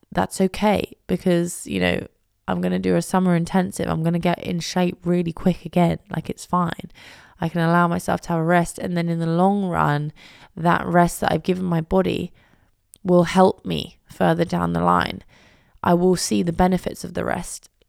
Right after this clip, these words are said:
in the next two weeks, probably. I'll feel stronger.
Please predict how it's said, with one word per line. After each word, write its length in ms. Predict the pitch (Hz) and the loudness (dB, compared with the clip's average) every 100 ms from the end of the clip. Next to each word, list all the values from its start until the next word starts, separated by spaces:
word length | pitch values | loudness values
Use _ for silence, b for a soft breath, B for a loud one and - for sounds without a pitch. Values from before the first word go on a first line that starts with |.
| _ _ _ | _ _ _
in 220 | 175 165 | -2 0
the 120 | 170 170 | 0 -2
next 420 | 175 - - - | -2 -4 -12 -6
two 240 | 190 170 | -2 0
weeks, 260 | 180 185 - | 0 -2 -6
probably. 480 | - - - - - | -6 -6 -6 -6 -2
I'll 160 | 180 | -2
feel 260 | 165 185 170 | -2 -2 -2
stronger. 640 | - 180 175 175 - | -2 0 0 0 -4